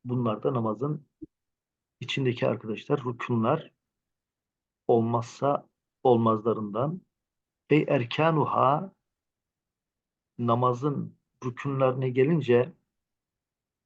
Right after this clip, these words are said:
elleti tu cedu, öyle mi okuyalım? Mahiyetuha bi mecmuiha.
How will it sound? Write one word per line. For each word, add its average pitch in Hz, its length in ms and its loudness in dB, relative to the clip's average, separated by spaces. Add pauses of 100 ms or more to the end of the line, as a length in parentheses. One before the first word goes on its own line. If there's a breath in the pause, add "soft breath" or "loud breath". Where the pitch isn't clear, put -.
(840)
elleti 147 600 2 (140)
tu 156 520 4 (720)
cedu, 135 680 0 (540)
öyle 135 180 4
mi 180 80 2
okuyalım? 104 460 -8 (3250)
Mahiyetuha 123 1500 0 (240)
bi 123 100 0
mecmuiha. 117 880 -2